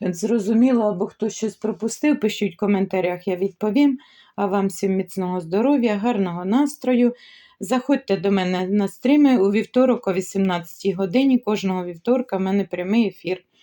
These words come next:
Підписуйтесь, пишіть коментарі, ставте лайки. Всього найкращого. Користуючись нагодою, хочу подякувати нашим захисникам, захисницям.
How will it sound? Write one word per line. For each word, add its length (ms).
Підписуйтесь, 800
пишіть 380
коментарі, 600
ставте 440
лайки. 500
Всього 320
найкращого. 1000
Користуючись 840
нагодою, 500
хочу 380
подякувати 680
нашим 380
захисникам, 760
захисницям. 840